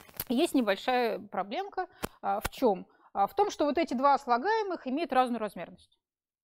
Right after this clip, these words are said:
Да, здесь координата, здесь координата, деленная на, на единицу времени, да? А, как это исправить? Ну, можно поставить норму. Там я говорила, можно ставить норму. Здесь тоже можно поставить норму. Все нормы в конечном мерном пространстве эквивалентны, да?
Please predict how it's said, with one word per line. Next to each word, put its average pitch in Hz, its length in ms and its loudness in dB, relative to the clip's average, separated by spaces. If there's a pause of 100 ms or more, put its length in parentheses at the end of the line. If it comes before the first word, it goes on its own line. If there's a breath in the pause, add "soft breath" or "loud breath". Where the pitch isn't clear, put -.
(160)
Да, 254 200 -10
здесь 240 360 -8 (320)
координата, 311 480 -6
здесь - 220 -8
координата, 233 760 -4
деленная 202 460 -6
на, 202 320 -6
на 180 500 -8
единицу 202 420 -6
времени, - 440 -10
да? 247 80 -6 (460 loud breath)
А, 180 640 2
как 330 200 8
это 285 140 6
исправить? 196 380 8
Ну, 359 200 12
можно 349 280 8
поставить 285 460 8
норму. 202 380 0 (1300)
Там 233 140 2
я 202 100 0
говорила, 262 320 2
можно 196 240 -6
ставить 180 340 -10
норму. 185 180 -14
Здесь 339 180 -6
тоже 233 220 0
можно 220 240 -4
поставить 240 400 -6
норму. 381 300 -2
Все 269 160 2
нормы 240 260 2
в - 80 -10
конечном 208 400 -8
мерном 190 220 -6
пространстве - 520 -6
эквивалентны, 254 560 -6
да? 247 180 -12